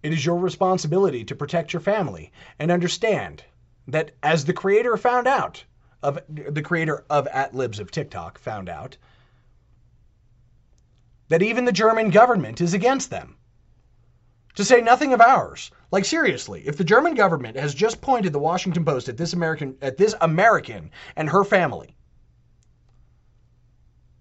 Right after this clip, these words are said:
are you, do you honestly expect the Biden administration to step up and say, "Hey, Germany,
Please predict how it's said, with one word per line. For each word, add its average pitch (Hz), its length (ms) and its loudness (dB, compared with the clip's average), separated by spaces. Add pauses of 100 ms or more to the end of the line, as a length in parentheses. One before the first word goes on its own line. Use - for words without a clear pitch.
(140)
are 185 120 4
you, 190 100 4
do 170 180 -2
you 220 180 -2
honestly 277 500 0
expect 226 400 2
the 131 80 -2
Biden 156 560 0
administration 190 720 0
to 151 80 -2
step 185 240 2
up 190 120 4
and 185 80 -2
say, 180 160 -2
"Hey, 240 200 4
Germany, 185 520 0